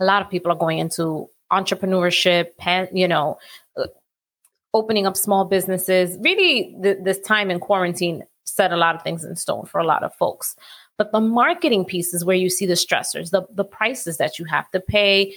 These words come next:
especially if you're starting from a blank canvas. You don't have any funds. These are your ideas. You don't have, you know, seed money, if you will, or you might have seed money, but you have to trickle into websites and this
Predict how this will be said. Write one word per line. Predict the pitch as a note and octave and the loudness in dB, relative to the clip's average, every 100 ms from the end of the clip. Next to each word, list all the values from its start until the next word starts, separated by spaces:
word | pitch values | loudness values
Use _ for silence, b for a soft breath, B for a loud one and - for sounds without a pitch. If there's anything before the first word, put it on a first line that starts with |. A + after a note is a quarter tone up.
| B - | B -4
especially | F#3+ - D#4+ F#4+ - | -2 2 2 2 2
if | F3+ G3 | 0 0
you're | F#3+ | 0
starting | - F3 F3 E3+ | 2 2 2 2
from | F3+ E3+ | 0 0
a | D#3 | 0
blank | E3+ D3 D#3+ | 0 -2 -2
canvas. | - E3 E3 E3 - | -2 0 2 0 0
You | F#3+ | 0
don't | A#3+ C4+ A3+ | 2 2 2
have | F3+ | 0
any | E3+ E3 | 0 -4
funds. | - - E3+ | -6 -6 -4
These | G3 G3+ | -2 2
are | G#3+ | 2
your | G#3 G3 | 2 0
ideas. | F#3 E3+ E3+ E3+ E3+ | 0 -2 0 2 2
You | |
don't | E3+ F3 F3+ | 0 0 0
have, | F3+ F3 E3 - | 2 4 2 0
you | F3 | -4
know, | E3+ | -2
seed | - A3+ G#3+ | 0 0 2
money, | F#3+ F3 E3+ | 2 2 0
if | E3 G3 | -2 -2
you | F3+ | 2
will, | F3+ F3 | 4 4
or | |
you | G3+ | 2
might | A#3+ A#3+ A#3+ | 2 2 2
have | A#3 | 0
seed | A3+ G#3+ G3 | 0 -2 0
money, | F3 E3+ F3+ | 0 0 0
but | F3 E3+ | 0 0
you | E3+ | 0
have | D3 - | 0 -2
to | |
trickle | D3+ D#3+ - E3 | -6 -6 -4 -4
into | D#3 E3 B3 B3+ | -4 -2 0 2
websites | C4 - - - - | 0 0 -2 -2 -2
and | F3+ G#3 | -4 0
this | B3 | 0